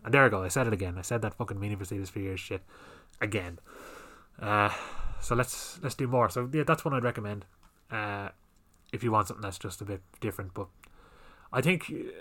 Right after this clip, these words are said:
that's a problem with it as well. When you kinda hear the whole dog blowjob plot idea,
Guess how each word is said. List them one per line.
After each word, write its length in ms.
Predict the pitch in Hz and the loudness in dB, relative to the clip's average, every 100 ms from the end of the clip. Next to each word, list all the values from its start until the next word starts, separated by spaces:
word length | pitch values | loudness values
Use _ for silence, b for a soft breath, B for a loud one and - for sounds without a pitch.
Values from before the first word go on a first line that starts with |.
| 71 107 151 | -18 -6 4
that's 180 | 165 | 4
a 40 | 135 | 6
problem 240 | 160 143 | 4 4
with 80 | 123 | 4
it 40 | |
as 80 | 113 | 4
well. 140 | 120 110 | 4 4
When 100 | 107 | 2
you 60 | |
kinda 200 | - 151 | 0 -2
hear 220 | 123 143 | 2 2
the 100 | 127 | 4
whole 180 | 113 117 | 4 2
dog 420 | 92 113 113 107 | 4 6 6 4
blowjob 560 | 107 107 107 104 101 95 | 2 4 4 4 2 0
plot 300 | - 110 104 | 2 4 4
idea, 360 | 98 98 95 | 2 0 -2